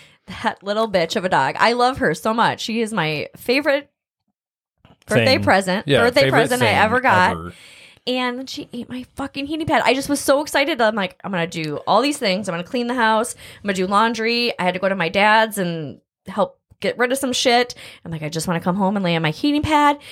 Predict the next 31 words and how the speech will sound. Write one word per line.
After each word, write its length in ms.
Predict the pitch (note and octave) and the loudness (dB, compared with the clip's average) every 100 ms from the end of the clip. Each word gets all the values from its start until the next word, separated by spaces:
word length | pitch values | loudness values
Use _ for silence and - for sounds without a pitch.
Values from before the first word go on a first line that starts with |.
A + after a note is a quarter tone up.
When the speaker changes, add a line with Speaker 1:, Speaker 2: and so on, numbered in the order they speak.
| - - | -10 -2
Speaker 1:
then 100 | B3 | 0
I'm 60 | |
cleaning 300 | B3 F4 D#4 | 0 -2 2
off 140 | D4+ D4+ | 2 0
the 80 | C#4+ | 0
couch, 420 | D#4 D#4 F4+ - - _ | 2 2 0 -8 -12 _
and 80 | C4 | 0
I 60 | C4+ | 0
see, 180 | D#4+ | 0
like, 140 | D4+ D#4+ | 0 0
these 160 | D4 | -2
exposed 600 | A#3+ - - A#3 C4+ - | -2 -2 -2 0 0 -2
wires, 460 | G#3 G#3+ A#3 D4+ F4 | 0 2 2 0 0
and 80 | B3 | -2
I'm 80 | A3+ | -2
like, 180 | G#3 - G3 F#3 | -4 -8 -12 -10
"What 340 | F3+ G3+ A3+ - | -6 -4 -4 -2
is 320 | C#4+ D4+ - | -2 -2 -2
that?" 420 | C#4 A3 E3+ - _ | 0 2 2 -2 _
And 100 | G3+ | -8
I'm 80 | A3 | -4
like, 240 | A3+ G#3 _ _ _ _ _ _ _ | -4 -6 _ _ _ _ _ _ _
"No!" 1700 | D#5 D#5+ E5 E5 D#5+ D#5+ D#5+ D#5 D#5 D5+ D5 C#5+ C5+ B4 A#4 G4+ G4 - | -2 2 6 6 6 4 4 4 4 2 2 0 -2 -4 -12 -18 -20 0
Speaker 2:
Here's 160 | F3 D3 | 0 4
the 80 | B2+ | 4
real 180 | B2 | 4
story 280 | A2+ A#2+ A2 | 2 0 0
for 140 | G#2+ A2 | 0 -2
everyone. 360 | G#2 G#2 G2+ G2 | 0 0 -2 -2
Violet 300 | G2+ B2+ C3 | 0 0 0
sucks. 540 | A#2+ G#2 A2 - | 0 0 -2 -8